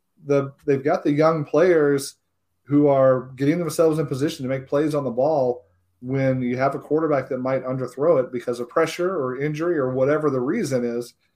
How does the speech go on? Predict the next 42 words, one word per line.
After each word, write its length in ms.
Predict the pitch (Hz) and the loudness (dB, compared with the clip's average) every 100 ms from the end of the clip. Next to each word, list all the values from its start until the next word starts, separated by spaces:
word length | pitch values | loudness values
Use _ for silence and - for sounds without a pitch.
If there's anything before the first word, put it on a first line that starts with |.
| _ _ - | _ _ -8
Um, 460 | 120 120 117 117 - _ _ _ _ 135 - | -4 -2 -2 -6 -14 _ _ _ _ -20 -10
the 120 | 135 | -8
Chiefs 260 | - 277 285 | -6 -6 -2
can 140 | 214 | 0
really 160 | 185 175 | 2 4
make 220 | 170 165 | 2 2
them 160 | 147 | -4
pay 260 | 139 175 165 | 0 0 0
for 220 | 131 123 | -2 -6
underthrows. 640 | 139 143 131 113 110 110 - _ _ _ - | -4 -4 -4 -6 -6 -8 -14 _ _ _ -16
And 100 | 123 | -4
so 160 | 139 131 | 2 2
I'd 100 | 131 | 4
love 200 | 143 147 | 2 2
to 80 | |
see, 540 | 139 - 143 135 127 - _ _ _ _ | -4 -2 -2 0 -4 -8 _ _ _ _
uh, 180 | 123 123 | -4 -2
I'd 60 | 135 | 2
love 140 | 156 | 0
to 60 | 147 | 0
see 140 | 139 | -2
that 200 | 147 131 | 0 0
happen 360 | - 143 131 127 | -2 -8 -6 -6
this 180 | 123 - | -6 -6
week, 180 | 127 120 | -6 -2
obviously, 540 | 127 127 123 120 120 | -4 -4 -4 -2 -2
but 220 | 117 117 | -2 -2
I, 240 | 117 117 123 | -2 -6 -8
I 40 | |
think, 300 | 131 131 131 _ _ _ _ - | -6 -8 -8 _ _ _ _ -8
I 60 | |
think 200 | 135 143 | -4 -4
the, 380 | 139 123 120 - - | 0 2 2 -2 -10
the 80 | 123 | -6
confidence 480 | - 165 165 135 | 0 0 0 -2
level 240 | 135 131 123 | 2 4 2
should 240 | - 151 | -2 -2
be 100 | 131 | -2
high 300 | 117 139 143 | 0 2 4
that 180 | 120 113 | 2 0
they 120 | 123 | -2
can, 280 | 120 120 113 | -2 -4 -6